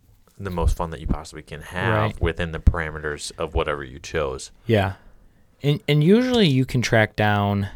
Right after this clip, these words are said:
Speaker 2: some sort of website or ranger station that will, um,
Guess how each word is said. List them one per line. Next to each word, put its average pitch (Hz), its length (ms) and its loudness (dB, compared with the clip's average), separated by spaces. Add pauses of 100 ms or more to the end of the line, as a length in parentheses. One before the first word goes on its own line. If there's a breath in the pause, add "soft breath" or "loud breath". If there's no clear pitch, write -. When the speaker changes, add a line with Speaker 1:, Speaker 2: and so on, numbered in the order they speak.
(120 loud breath)
Speaker 2:
some 104 440 2
sort 107 320 2
of 98 260 0 (140)
website 107 680 2
or 107 140 -2
ranger 98 400 0
station 120 760 0
that 101 380 0
will, 95 640 0 (720 soft breath)
um, 101 560 -2